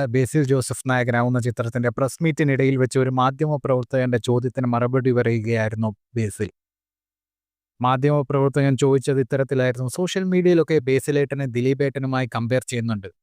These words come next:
ജനപ്രിയ നായകൻ എന്ന രീതിയിൽ ബേസിലേട്ടൻ പോകുന്നത് കൊണ്ടാണ് ദിലീപേട്ടനുമായി കമ്പയർ ചെയ്യുന്നത്. ഇത്തരത്തിൽ കമ്പയർ ചെയ്യുന്നതിനോട് എന്താണ് പറയാനുള്ളത്? ബേസിൽ അദ്ദേഹത്തിൻ്റെ മറുപടി വ്യക്തമായും സ്പഷ്ടമായുമാണ് പറഞ്ഞിരിക്കുന്നത്.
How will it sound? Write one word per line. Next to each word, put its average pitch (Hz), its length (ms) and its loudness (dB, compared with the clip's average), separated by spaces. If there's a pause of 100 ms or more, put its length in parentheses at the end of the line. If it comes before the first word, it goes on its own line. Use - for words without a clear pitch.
(540)
ജനപ്രിയ 131 460 0
നായകൻ 139 420 -2
എന്ന 135 260 -2
രീതിയിൽ 135 420 0
ബേസിലേട്ടൻ 139 640 0
പോകുന്നത് 160 460 2
കൊണ്ടാണ് 139 380 -2 (120)
ദിലീപേട്ടനുമായി 131 760 -2
കമ്പയർ 123 420 -2
ചെയ്യുന്നത്. 107 380 -6 (840)
ഇത്തരത്തിൽ 180 500 0
കമ്പയർ 147 440 0
ചെയ്യുന്നതിനോട് 127 760 -2 (340)
എന്താണ് 135 520 2
പറയാനുള്ളത്? 113 600 0 (760)
ബേസിൽ 135 340 0
അദ്ദേഹത്തിൻ്റെ 135 480 -2
മറുപടി 127 380 -2
വ്യക്തമായും 135 640 -2
സ്പഷ്ടമായുമാണ് 131 960 0
പറഞ്ഞിരിക്കുന്നത്. 113 720 0